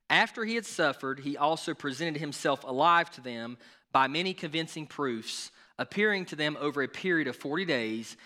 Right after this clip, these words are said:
and speaking about the kingdom of God." Let's pray. God, we are thankful for your word.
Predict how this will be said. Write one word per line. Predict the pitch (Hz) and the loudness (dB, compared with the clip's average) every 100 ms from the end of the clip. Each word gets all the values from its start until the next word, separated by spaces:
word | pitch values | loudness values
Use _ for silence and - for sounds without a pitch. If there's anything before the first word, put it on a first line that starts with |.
| - _ | -20 _
and | 120 113 | -10 -8
speaking | - 175 180 143 123 120 | 0 2 2 0 -8 -6
about | 120 120 110 | 0 0 0
the | |
kingdom | - 127 127 127 | -8 -6 -6 -6
of | 123 | -4
God." | 117 95 87 - _ | -2 -2 -6 -14 _
Let's | 107 - | -18 -14
pray. | 92 - _ _ _ - - | -16 -16 _ _ _ -20 -2
God, | - 147 151 | 4 4 4
we | 156 | -2
are | |
thankful | 135 160 165 - 156 | 0 0 0 -6 -10
for | 147 | -8
your | 127 | -6
word. | 127 147 156 170 | 0 0 0 -4